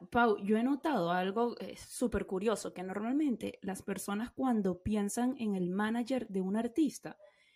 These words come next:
inmediatamente asumen que es el manager, no la manager. Y hay un montón de mujeres managers, o sea, que son unas duras, por nombrarte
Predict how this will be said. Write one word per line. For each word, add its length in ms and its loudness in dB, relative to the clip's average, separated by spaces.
inmediatamente 760 2
asumen 600 -4
que 220 2
es 220 -6
el 440 4
manager, 580 -2
no 380 -8
la 440 -2
manager. 520 -8
Y 140 -2
hay 300 0
un 200 2
montón 460 2
de 140 0
mujeres 440 -2
managers, 480 0
o 40 -8
sea, 380 -4
que 80 -14
son 180 -4
unas 200 -2
duras, 580 2
por 160 0
nombrarte 1040 0